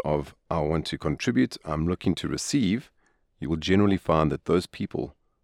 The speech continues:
are very giving, very generous, and very generous with their time. They like being in the position of, if you want to call it being a mentor.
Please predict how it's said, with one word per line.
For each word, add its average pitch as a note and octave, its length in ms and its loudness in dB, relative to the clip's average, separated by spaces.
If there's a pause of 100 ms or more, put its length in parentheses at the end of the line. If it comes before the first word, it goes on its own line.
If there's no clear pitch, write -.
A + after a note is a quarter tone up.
(240)
are A#1+ 80 -10
very E2 400 4
giving, C2+ 420 -4
very F2+ 260 2
generous, D2+ 460 0
and D2+ 140 -4
very F2 200 2
generous D#2+ 360 0
with C#2 100 -8
their - 100 -4
time. C#2+ 380 -4 (640)
They F2+ 100 -4
like F2 380 2
being F2 160 4
in E2 80 6
the D#2+ 60 4
position D#2+ 460 0
of, D2 340 -6
if - 120 -12
you D2 60 -2
want C#2+ 80 0
to - 100 -8
call D#2+ 140 0
it C#2 100 -6
being D2 140 0
a C#2+ 40 0
mentor. D#2+ 440 2